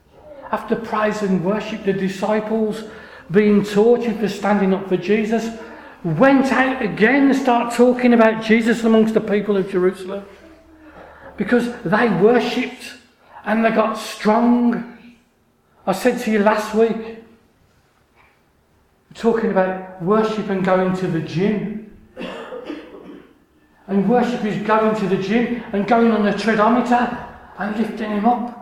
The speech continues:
with effort and purpose and determination. And worship will give us the strength.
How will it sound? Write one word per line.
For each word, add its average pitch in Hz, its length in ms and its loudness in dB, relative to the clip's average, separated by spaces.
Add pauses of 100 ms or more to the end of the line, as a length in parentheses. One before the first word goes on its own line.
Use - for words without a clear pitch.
(840)
with 247 240 2
effort 226 500 0
and 208 140 -2
purpose 233 680 -4 (180)
and 202 140 -6
determination. 226 1300 0 (1800)
And 170 280 0
worship 196 500 -2
will 175 100 -2
give 180 240 0
us 180 220 -2
the 160 80 -6
strength. 254 600 -4